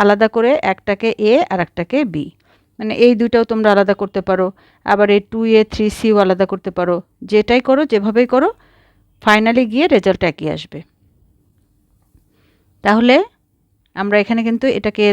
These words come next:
ধরবো আর এটাকে বি, ধরে এ প্লাস বি, এই যে এইখানে এর জায়গায় এটা বসাবো আর বি এর জায়গায় এটা বসাবো। তাহলে টু এ মাইনাস বি হোল স্কয়ার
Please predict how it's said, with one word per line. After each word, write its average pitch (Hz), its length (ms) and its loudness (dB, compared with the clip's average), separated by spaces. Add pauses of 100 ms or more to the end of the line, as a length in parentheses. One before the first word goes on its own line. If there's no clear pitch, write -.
(120)
ধরবো 220 300 -2
আর 214 140 2
এটাকে 165 220 -8 (100)
বি, 156 100 -4 (600)
ধরে 214 200 2 (220)
এ - 20 2 (120)
প্লাস 202 200 0 (120)
বি, 165 100 -4 (120)
এই 175 120 -2
যে 190 140 -4
এইখানে 214 300 -2 (720)
এর 202 100 4 (100)
জায়গায় 214 280 2
এটা 208 200 -2
বসাবো 226 340 -4 (360)
আর 170 80 -2 (100)
বি 180 160 -2
এর 165 120 -4
জায়গায় 165 240 0
এটা 151 180 -8
বসাবো। 165 300 -14 (3000)
তাহলে 185 240 -4 (140)
টু 202 80 -6 (160)
এ - 20 0 (120)
মাইনাস 180 300 -4 (140)
বি 190 120 -2 (1040)
হোল 175 140 -8 (100)
স্কয়ার 180 380 -2